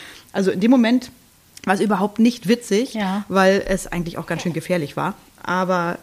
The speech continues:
Speaker 1: jetzt kann ich natürlich sehr drüber lachen, weil ich, ich schoss dann in dieses Mittelmeer. Ja, genau. Nicht nachmachen. <laughs> Ich halte dir die Ohren zu. Ähm, schoss in dieses Mittelmeer hinaus und, ähm, dachte nur, Nasenspülung mal anders.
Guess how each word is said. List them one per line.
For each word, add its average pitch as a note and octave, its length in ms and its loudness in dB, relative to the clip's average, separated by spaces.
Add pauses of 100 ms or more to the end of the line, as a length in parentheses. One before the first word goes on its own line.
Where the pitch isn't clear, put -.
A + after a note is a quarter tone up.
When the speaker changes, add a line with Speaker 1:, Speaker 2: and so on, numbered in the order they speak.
(280)
Speaker 1:
jetzt F#3 220 -4
kann - 80 -8
ich E3+ 60 -6
natürlich F3 280 -6
sehr F#3 140 -2
drüber D#3 220 -4
lachen, E3 340 -4
weil E3+ 140 -2
ich, - 160 -8
ich F3 100 -10
schoss G3+ 220 -10
dann F#3+ 100 -4
in F#3+ 100 -2
dieses F3 220 -6
Mittelmeer. G3+ 440 -2 (640)
Ja, F3 200 -2
genau. D#3+ 380 -2 (840)
Nicht A3 200 2
nachmachen. F#3+ 500 -2 (120)
<laughs> - 0 - (1120)
Ich A#3+ 160 -2
halte B3+ 220 2
dir A#3+ 60 0
die A3+ 120 0
Ohren A#3 200 2
zu. - 160 -6 (520)
Ähm, G3 640 0 (840)
schoss - 300 -6
in A3 100 0
dieses G3+ 280 0
Mittelmeer A3+ 600 2
hinaus A3 840 -2
und, G#3 440 -4
ähm, G3 300 -2
dachte G3+ 300 -4
nur, G3+ 380 -4
Nasenspülung G3 800 -2
mal F3 180 -2
anders. A3 440 -2